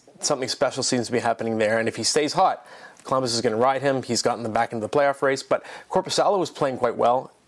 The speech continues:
Also, I mean, he was good enough to get, to be the All-Star representative for his team. Uh, and so I, I still see it as a situation where John Tortorella is gonna ride the hot hand.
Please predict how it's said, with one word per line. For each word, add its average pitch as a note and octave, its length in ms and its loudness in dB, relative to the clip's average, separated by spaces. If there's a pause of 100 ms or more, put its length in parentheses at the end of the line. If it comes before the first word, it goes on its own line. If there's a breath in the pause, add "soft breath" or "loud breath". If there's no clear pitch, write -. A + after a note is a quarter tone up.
(280)
Also, C3+ 520 4
I B2+ 120 -4
mean, A#2+ 160 2
he C#3 100 2
was A#2 100 2
good B2+ 160 0
enough C3 200 0
to A#2+ 100 -6
get, A#2 540 -4
to B2 100 -2
be B2 140 0
the A#2 140 0
All-Star B2+ 280 0
representative A#2 500 0
for G#2+ 200 -4
his A2 140 -8
team. - 260 -2 (520 loud breath)
Uh, A#2+ 300 0 (840 loud breath)
and D#3 300 2 (120)
so - 380 2
I, A2 100 0 (120)
I E3 180 4
still G3+ 260 2
see - 220 2
it D#3+ 60 6
as D3 80 2
a C#3 60 -2
situation C3+ 560 0
where A#2+ 120 4
John A#2+ 260 2
Tortorella A#2 640 2
is G#2 100 -2
gonna A2 200 0
ride G#2 260 0
the G2 60 -6
hot - 260 -2
hand. A2 320 -4